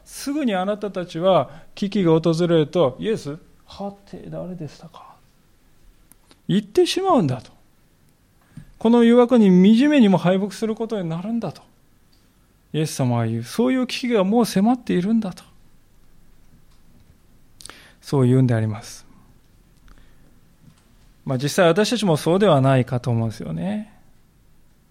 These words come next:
体は確かに起きてます。でも心は眠ってます。まあ、そんな状態のことが多いんではないでしょうか。で、なぜそう思って、そうなってしまうかというとですね、私たちは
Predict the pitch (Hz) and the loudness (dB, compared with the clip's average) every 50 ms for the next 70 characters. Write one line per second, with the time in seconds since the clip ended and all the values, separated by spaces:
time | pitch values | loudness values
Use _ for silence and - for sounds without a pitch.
0 | _ _ _ _ _ _ _ _ - - 156 156 175 175 185 180 180 185 196 185 | _ _ _ _ _ _ _ _ -4 0 0 2 2 4 2 2 2 0 -4 -4
1 | - 180 151 139 135 135 156 156 - - 143 127 123 117 - - - - - - | -4 -4 -4 -2 -4 -4 -6 -6 -6 -8 -6 -6 -6 -8 -10 -12 -16 -18 -16 -14
2 | 170 165 160 139 - - 147 131 - 170 170 170 156 139 127 117 117 - 147 127 | -12 -12 -12 -12 -12 -12 -12 -10 -8 -6 -4 -2 0 0 -2 -2 -6 -6 -4 -2
3 | 123 127 131 131 - 135 131 127 127 - - 123 - - _ _ _ _ _ _ | 0 -2 -2 -2 -2 -2 -2 -2 -2 -4 -8 -12 -14 -18 _ _ _ _ _ _
4 | _ - - - - - - - 131 131 123 - 143 135 131 131 123 135 131 131 | _ -20 -20 -20 -20 -20 -12 -8 -6 -6 -4 -2 -2 0 0 0 0 0 0 0
5 | - 139 135 131 127 131 135 - 143 127 123 123 131 143 143 135 127 120 117 120 | 2 2 2 2 0 -2 -2 -2 0 0 2 2 0 0 0 0 0 0 0 0
6 | 117 117 117 - - 151 143 - - 85 - - - - - _ _ _ _ _ | -2 -2 -4 -6 -10 -12 -12 -12 -16 -18 -18 -18 -20 -20 -20 _ _ _ _ _
7 | _ _ _ _ _ _ _ _ _ _ _ _ _ _ _ _ _ _ _ _ | _ _ _ _ _ _ _ _ _ _ _ _ _ _ _ _ _ _ _ _
8 | _ _ _ _ _ _ _ - - - _ _ _ _ _ _ _ - _ _ | _ _ _ _ _ _ _ -20 -20 -20 _ _ _ _ _ _ _ -20 _ _
9 | _ - - 139 156 196 214 254 - - 220 208 190 180 170 170 185 190 190 - | _ -6 -2 0 2 2 2 2 0 2 2 2 2 2 2 2 0 0 0 0
10 | 175 156 151 - - - - - 160 160 165 170 165 165 - - 151 151 147 - | -2 -2 -2 -4 -8 -8 -4 0 0 2 2 0 -2 -4 -4 -2 0 0 0 0
11 | 143 123 - 135 127 - 139 131 123 117 135 127 131 131 123 123 - - - _ | -2 -2 -2 -2 -2 -2 -2 -4 -4 -4 -4 -2 -2 -2 -2 -4 -8 -12 -20 _
12 | - - - - - - _ - - 127 180 202 202 - 226 196 - 180 151 156 | -20 -20 -20 -20 -20 -20 _ -14 -10 -8 -8 -8 -8 -8 -10 -12 -10 -6 -2 -2
13 | 151 135 123 | -2 -2 -2